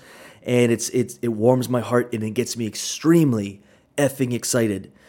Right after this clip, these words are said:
to know that this podcast is making an impact. And so with that said, it's really what fuels me. And so if you're just tuning in the first time, uh, make sure you subscribe and leave a review. We do a five hundred dollar giveaway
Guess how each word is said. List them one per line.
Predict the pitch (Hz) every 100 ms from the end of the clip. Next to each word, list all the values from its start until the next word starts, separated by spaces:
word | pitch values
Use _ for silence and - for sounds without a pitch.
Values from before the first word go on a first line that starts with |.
| _ _
to | - 120
know | 120
that | 117
this | 110
podcast | - 127 127 127 117
is | 113
making | 127 123
an |
impact. | 151 156 156 151 - -
And | 123 113
so | -
with | 120 107
that | 143 180
said, | - 139
it's | 107 113
really | 127
what | 117 -
fuels | - 147 147
me. | 117 107 - - -
And | - 143
so | - 147 147
if | 151 - 147
you're | 143
just | 120 110 156 156 - - _
tuning | - 151 143
in | 143
the | 135
first | 139 131
time, | 139 131 120 -
uh, | 120
make | 113 127
sure | 123 131
you |
subscribe | 110 107 - 127 123 120 - - -
and | - 127 120
leave | 170
a | 175
review. | 151 131 165
We | 117
do | 120
a | 113
five | - 135
hundred | 135
dollar | 131 120
giveaway | 120 120 104 101